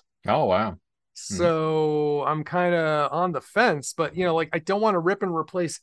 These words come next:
Speaker 2: everything.
Speaker 1: Mm-hmm.
Speaker 2: And I don't wanna have to think as much, like, "Oh, well, when I'm in the, this room, stream to that, but when I'm in that room, stream to that." But, you know, and then the, the whole question about interference between the different devices.
Speaker 1: Mm-hmm.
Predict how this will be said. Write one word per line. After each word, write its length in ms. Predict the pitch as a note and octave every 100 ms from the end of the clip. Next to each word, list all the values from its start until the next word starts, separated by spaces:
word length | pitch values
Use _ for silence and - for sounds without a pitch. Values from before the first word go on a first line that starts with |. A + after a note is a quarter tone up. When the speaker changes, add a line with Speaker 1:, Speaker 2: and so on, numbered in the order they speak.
| -
Speaker 2:
everything. 720 | F3 F#3 C#3+ B2+ A#2+ D3 D3+ _ -
Speaker 1:
Mm-hmm. 400 | A2 G2 F#2 G#2+ D3
Speaker 2:
And 180 | D#3+ D#3+
I 60 |
don't 200 | D#3+ F3
wanna 220 | F3 F3+ E3
have 200 | F3 -
to 140 | D#3 _ _
think 300 | F3+ F#3+ F#3
as 160 | D#3+ C3+
much, 260 | D#3+ D3+
like, 220 | D#3 D3+ E3+
"Oh, 220 | A3 D#3+
well, 180 | D3+ D3
when 140 | D#3
I'm 140 | D#3 E3
in 200 | D#3+ D#3
the, 300 | D3 D3 C#3
this 260 | D3 G3+ -
room, 300 | E3+ D3+ C#3+
stream 320 | - F3 D#3+
to 140 | C#3+ C#3+
that, 280 | F3+ D#3+
but 120 | C#3 D3
when 100 | C#3+
I'm 120 | C3+
in 100 | D#3
that 200 | G#3 E3+
room, 180 | E3 D3
stream 320 | - D#3+ D3
to 100 | C#3+
that." 380 | D3+ F#3+ F3 -
But, 300 | D3+ C#3 C3+ C3+
you 140 | D#3+ D3
know, 100 | C#3+
and 160 | D3
then 220 | D3+ D3+ C3+
the, 240 | D#3 D3 C#3
the 140 | D3
whole 180 | D3 D3+
question 380 | D3+ D3 - D3
about 280 | C#3 C#3 - - _ -
interference 760 | E3 D3 - E3+ E3 E3 D#3+
between 480 | - D3+ D#3 D#3 D#3
the 80 | D3+
different 320 | D3 D3 D3+
devices. 1080 | D3+ D#3 D3+ D3+ D3+ D3+ D3+ D3+ D3+ - -
Speaker 1:
Mm-hmm. 440 | G#3+ G3 F3+ -